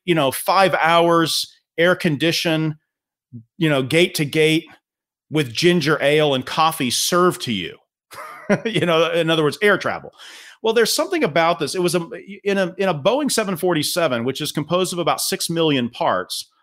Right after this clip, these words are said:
the six million parts all contribute to the is, to the being of the Boeing seven forty-seven, and they all contribute to the ability of a Boeing seven forty-seven to quite literally move hundreds of people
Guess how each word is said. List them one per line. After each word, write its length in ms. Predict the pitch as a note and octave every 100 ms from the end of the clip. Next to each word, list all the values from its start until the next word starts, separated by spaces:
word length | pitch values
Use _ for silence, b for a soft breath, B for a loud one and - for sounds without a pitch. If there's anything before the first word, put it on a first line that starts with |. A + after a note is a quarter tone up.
| _ D#3+
the 80 |
six 320 | E3 D4 - F#3+
million 440 | G#3 A#3 G3+ D#3
parts 440 | D3+ A3 E3+ C#3+ -
all 220 | F#3+ A#3
contribute 800 | B3 G3 - A3 A#3+ D#3+ B2 B2+
to 100 | F3+
the 200 | D#3+ D#3+ -
is, 420 | A3 E3 A2 G#2+
to 100 | -
the 100 | C3
being 420 | G2+ G#3 G#3 B2+
of 80 | B2+
the 80 | C3
Boeing 260 | D#3 D3+ C3+
seven 280 | E3 D3
forty-seven, 560 | C3 C#3 A#2+ G#3+ G3+ C#3+
and 100 | C#3+
they 80 | F3
all 200 | F3+ B3
contribute 640 | A#3+ - A3+ B3+ D#3 C#3+ - B B
to 120 | - F#3+
the 140 | F3+
ability 420 | C#3+ G3+ A#3 F#3+
of 80 | D#3
a 60 | C#3
Boeing 280 | F#3 G#3+
seven 240 | - G3 F#3
forty-seven 640 | F#3 E3+ D3+ - G#3+ E3
to 100 | -
quite 280 | C#3+ A3+ A3
literally 380 | F3 A#3+ G3 D#3+
move 160 | E3+ C#3
hundreds 640 | - A#3+ D4+ C#4 C4 F3+
of 180 | G#3 -
people 560 | - C4+ C4 C3 B2+